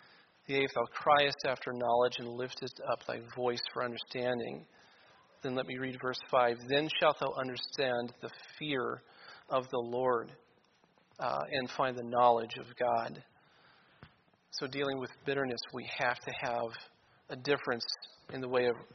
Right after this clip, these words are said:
of our thinking. Verse eighteen tells us that we also need to be different in our understanding.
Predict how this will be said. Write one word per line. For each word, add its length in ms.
of 260
our 160
thinking. 420
Verse 240
eighteen 400
tells 280
us 160
that 120
we 120
also 260
need 200
to 60
be 240
different 360
in 100
our 240
understanding. 960